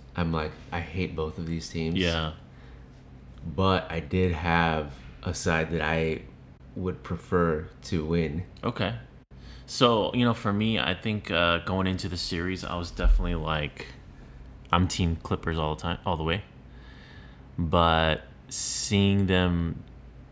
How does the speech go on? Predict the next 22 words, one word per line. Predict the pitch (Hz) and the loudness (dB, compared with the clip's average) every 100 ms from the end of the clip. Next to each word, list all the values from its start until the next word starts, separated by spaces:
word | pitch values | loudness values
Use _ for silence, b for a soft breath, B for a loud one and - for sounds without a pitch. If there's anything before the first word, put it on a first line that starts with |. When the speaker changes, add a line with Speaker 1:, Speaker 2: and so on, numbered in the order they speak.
| - | -8
Speaker 2:
make | 95 87 90 | -2 2 2
that | 87 73 | 0 0
monumental | 85 85 87 85 82 90 80 | 2 2 2 0 0 -2 -4
comeback | - 85 85 90 | -4 -4 -2 -2
against | 90 80 82 | -4 -4 -4
the | 82 | -4
Warriors, | 80 85 98 123 - - - - - - - - - - - - | -2 -2 -2 -6 -12 -16 -20 -20 -20 -20 -20 -20 -20 -20 -20 -8
uh, | - 82 78 | -2 2 2
what, | 82 78 | 0 0
I | |
think | 98 | -2
it | 82 | -4
was | 76 | -2
game | 82 80 | -4 -4
two. | - 90 - - | -4 -6 -6 -8
Speaker 1:
Yeah. | - 87 73 71 B B B B B - - - - - - - | -2 -2 -2 -8 B B B B B -20 -18 -18 -16 -18 -16 -8
Speaker 2:
It, | - - - - - - - - | -8 -8 -16 -18 -20 -20 -20 -2
it | 123 110 | 2 4
just | 104 - | 2 2
conjured | - 113 104 110 113 | 6 6 6 6 6
up | 113 - | 6 2
<laughs> | - - - - | -8 -10 -12 -12